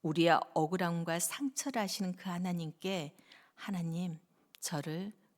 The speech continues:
건져주세요."라고 기도하는 시간이 되기를 원합니다. 이것보다 더 솔직한 기도가 어디 있겠습니까? 그리고 우리의 마음을 하나님 앞에 토로하는 거죠. 그런 이 새벽이 되기를 원합니다. 두 번째는요, 하나님은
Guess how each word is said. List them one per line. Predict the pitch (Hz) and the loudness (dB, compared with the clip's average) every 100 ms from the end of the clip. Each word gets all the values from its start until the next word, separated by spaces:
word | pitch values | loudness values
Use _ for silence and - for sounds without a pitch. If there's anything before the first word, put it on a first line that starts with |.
| _ | _
건져주세요."라고 | - 175 156 175 165 180 - 160 160 170 _ _ - 147 147 160 208 226 - _ | -8 -6 -4 -4 -6 -6 -8 -10 -16 -20 _ _ -4 -4 -4 -6 -6 -8 -16 _
기도하는 | - 156 156 151 156 | -6 -2 0 0 0
시간이 | 160 - 208 190 | -4 -4 -4 -4
되기를 | 180 160 165 | -4 -6 -6
원합니다. | 156 156 156 156 - 175 - - - | -4 -4 -6 -8 -10 -14 -14 -18 -4
이것보다 | 175 170 262 247 220 | 0 2 2 0 -2
더 | 214 185 | 0 -2
솔직한 | - 269 - 262 233 214 | -2 -6 -8 -8 -4 -4
기도가 | - 170 170 | -4 -8 -6
어디 | - 147 151 | -4 -4 -6
있겠습니까? | - 180 - - 156 156 - 165 - _ _ | -6 -6 -6 -6 -8 -10 -14 -16 -16 _ _
그리고 | 165 160 | -2 0
우리의 | 156 160 165 | 0 0 0
마음을 | 160 147 151 180 247 262 - - - | 0 -2 -2 -2 -2 -4 -14 -20 -10
하나님 | - 220 202 185 | -4 0 0 0
앞에 | 170 180 | -4 -10
토로하는 | - 247 240 220 190 165 | -8 -6 -4 -4 -4 -4
거죠. | 160 - 160 170 _ - | -8 -10 -12 -14 _ -20
그런 | - 156 160 185 - | 0 4 6 4 0
이 | 160 | -4
새벽이 | 165 233 226 208 | -4 -4 -4 -4
되기를 | 196 160 156 | -4 -6 -4
원합니다. | 143 151 160 165 160 - 175 - _ - - _ | -4 -4 -4 -6 -6 -10 -14 -14 _ -20 -20 _
두 | 185 | 4
번째는요, | 202 208 190 170 170 196 | 6 6 2 0 0 0
하나님은 | 185 185 233 220 208 214 | -2 -4 -2 0 2 2